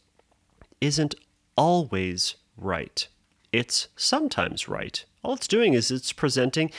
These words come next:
an alternative, another suggestion, another way to think about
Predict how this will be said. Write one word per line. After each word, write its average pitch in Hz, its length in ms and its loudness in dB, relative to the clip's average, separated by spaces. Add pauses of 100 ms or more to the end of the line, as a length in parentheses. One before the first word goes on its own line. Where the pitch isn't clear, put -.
(240)
an 170 120 4
alternative, - 920 -2 (840)
another 135 480 2
suggestion, 95 840 -2
another 220 300 2
way 190 140 6
to 170 40 0
think - 360 0
about 95 400 2